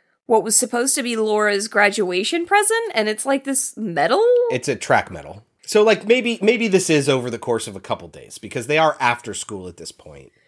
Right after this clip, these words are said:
Speaker 1: Yeah, I think it's, like, two days.
Speaker 2: Okay.
Speaker 1: But anyway,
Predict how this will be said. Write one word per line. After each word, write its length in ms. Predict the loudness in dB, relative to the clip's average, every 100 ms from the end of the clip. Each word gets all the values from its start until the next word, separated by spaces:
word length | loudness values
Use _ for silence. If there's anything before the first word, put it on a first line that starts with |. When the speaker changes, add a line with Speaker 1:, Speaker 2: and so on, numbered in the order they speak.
| _ _
Speaker 1:
Yeah, 240 | -6 0 0
I 120 | 0
think 260 | -4 -6 -6
it's, 140 | -4
like, 200 | -6 -6
two 180 | -6 -6
days. 420 | -6 -8 -6 -2
Speaker 2:
Okay. 300 | -2 -4 -12 -20 -20 -20 _ _ _
Speaker 1:
But 100 | 0
anyway, 600 | 0 0 0 0 0 -6